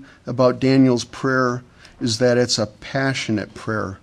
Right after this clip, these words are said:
If you look at verse nineteen, look at the brevity of the sentences there.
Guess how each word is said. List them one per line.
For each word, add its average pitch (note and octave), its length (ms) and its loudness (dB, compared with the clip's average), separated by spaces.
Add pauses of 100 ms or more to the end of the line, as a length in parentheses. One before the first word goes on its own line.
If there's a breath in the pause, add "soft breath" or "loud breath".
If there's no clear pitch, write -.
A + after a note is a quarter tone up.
(500 soft breath)
If A#2+ 180 -4
you B2+ 100 4
look D3+ 200 4
at D3+ 80 2
verse C3+ 300 0
nineteen, C3 680 0
look C#3+ 160 0
at E3+ 120 -2
the D3+ 60 0
brevity B2+ 600 0
of A#2 100 -2
the A2 100 -4
sentences A#2 640 -4
there. G2+ 380 -8